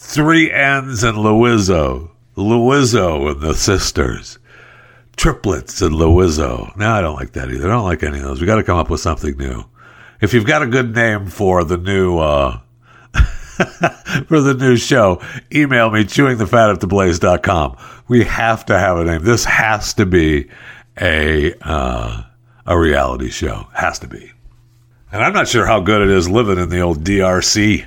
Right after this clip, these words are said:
these days. Maybe that's what you, that's, maybe that's what you call it. Uh, three women and a man in the D R C. Uh, <laughs> love in the D R C.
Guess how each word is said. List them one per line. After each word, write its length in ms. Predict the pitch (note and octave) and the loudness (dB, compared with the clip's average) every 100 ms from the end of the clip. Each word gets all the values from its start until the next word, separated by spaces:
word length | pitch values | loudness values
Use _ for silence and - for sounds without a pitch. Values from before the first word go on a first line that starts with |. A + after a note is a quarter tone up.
| - | -6
these 260 | F2 E2+ - | -2 -2 0
days. 360 | D#2+ D#2+ E2+ | 0 0 0
Maybe 180 | A2 A#2+ | 0 2
that's 300 | G#2+ A2 - | 4 2 0
what 180 | A2+ F#2+ | -2 0
you, 220 | D#2+ D2+ | -2 -2
that's, 240 | G#2 G2+ | -2 -2
maybe 180 | G2+ F#2 | 0 0
that's 160 | F2+ F2 | 2 0
what 180 | G2+ - | -2 -4
you 60 | |
call 320 | - F2 E2+ | -2 0 0
it. 140 | C#2 - - | -2 -8 -10
Uh, 480 | F2 D2+ D2 C#2 B1+ - - - - - | -6 -4 -4 -4 -8 -12 -20 -20 -20 -20
three 380 | - A#2 B2 A#2+ | -2 2 4 4
women 460 | A2+ A#2 A2+ A2 | 4 2 2 2
and 160 | G2+ F#2 | 0 -2
a 60 | F2 | -2
man 420 | G2+ A2+ G2+ E2 | 2 4 2 0
in 120 | E2 | -4
the 100 | E2 | -4
D 240 | D#2 F#2 | 0 2
R 220 | F#2 F2+ E2+ | 4 4 2
C. 460 | - F#2+ D#2 B1+ - _ _ _ _ - | 2 2 2 -2 -12 _ _ _ _ -12
Uh, 200 | D#2 D#2 - C6+ - - - - | -8 -6 -6 -6 -8 -12 -16 -14
<laughs> 240 | - - | -14 -8
love 760 | G2 F#2+ B2 C#3+ B2+ G2 D2+ - | -4 0 2 4 4 2 -2 -4
in 140 | A2+ | -2
the 100 | G2 | 0
D 380 | F2+ D#2+ G#2 A#2+ | -2 2 2 2
R 380 | - F#2+ G2+ G#2+ | 2 4 4 2
C. 500 | - G#2 F2+ D2 | -2 0 2 0